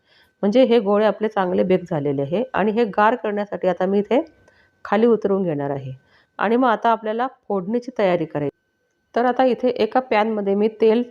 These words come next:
टाकलेलं आहे आणि त्या तेलामध्ये आपल्याला जिरं मोहरीची फोडणी टाकायची आहे.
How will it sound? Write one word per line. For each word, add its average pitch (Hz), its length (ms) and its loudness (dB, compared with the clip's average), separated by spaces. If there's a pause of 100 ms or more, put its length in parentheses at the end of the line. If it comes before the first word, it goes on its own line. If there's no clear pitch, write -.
(140)
टाकलेलं 175 400 2
आहे 185 240 -2 (120)
आणि 190 140 -2
त्या 233 180 -2
तेलामध्ये 208 400 2
आपल्याला 202 360 0
जिरं 240 420 2
मोहरीची 208 520 -2 (100)
फोडणी 190 260 0
टाकायची 139 480 -4
आहे. 131 180 -10